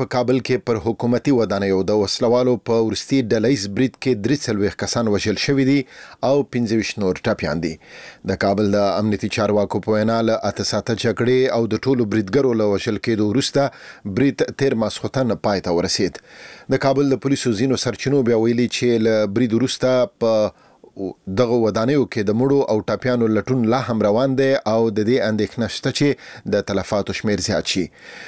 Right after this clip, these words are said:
د افغانستان جمهوریت ریاست په یوه اعلامیه کې دا برید غندلی دی او د ولسمشر غني له قوله یې ویلي دي چې تروریستان د هیواد امنیتي او دفاعي ځواکونو سره په مخامخ جګړو کې د خپلې ماتې د پټولو لپاره په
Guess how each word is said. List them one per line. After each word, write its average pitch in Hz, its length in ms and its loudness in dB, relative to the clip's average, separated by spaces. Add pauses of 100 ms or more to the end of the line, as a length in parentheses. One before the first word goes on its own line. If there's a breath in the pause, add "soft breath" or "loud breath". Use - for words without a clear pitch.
(280 loud breath)
د 98 220 2
افغانستان 107 560 -2
جمهوریت 110 360 0
ریاست 107 320 -2
په 117 100 2
یوه 107 180 4
اعلامیه 104 360 0
کې 113 260 2
دا 107 140 4
برید 110 240 0
غندلی 123 360 2
دی 127 100 4
او 120 120 0
د 113 120 4
ولسمشر 113 580 -2
غني 139 200 4 (140)
له 101 60 2 (120)
قوله 117 220 2
یې 107 80 2
ویلي 131 280 2
دي 135 120 2
چې 147 100 2 (540 loud breath)
تروریستان 120 640 2
د 92 120 -2
هیواد 120 280 0 (100)
امنیتي 113 380 0
او 120 60 2 (100)
دفاعي 123 300 0
ځواکونو 120 420 0
سره 107 240 2
په 104 160 0
مخامخ 110 440 -2
جګړو 123 260 2 (100)
کې - 560 -4
د 107 100 -6
خپلې 117 300 2
ماتې 123 320 0
د - 80 -14
پټولو 131 460 2
لپاره 135 260 2 (400 loud breath)
په 104 180 0